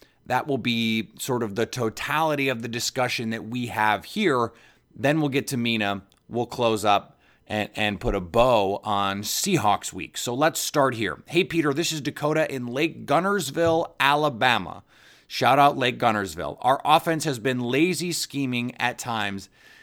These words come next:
that have led to slow quarters, sometimes entire halves. I keep hearing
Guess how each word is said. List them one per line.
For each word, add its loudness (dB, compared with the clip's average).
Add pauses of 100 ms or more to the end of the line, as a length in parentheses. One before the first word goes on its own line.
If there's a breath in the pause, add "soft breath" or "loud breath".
(120 loud breath)
that 0
have 2
led 4
to -4
slow 0
quarters, -2
sometimes -4
entire -4
halves. -8
I -4
keep -4
hearing -10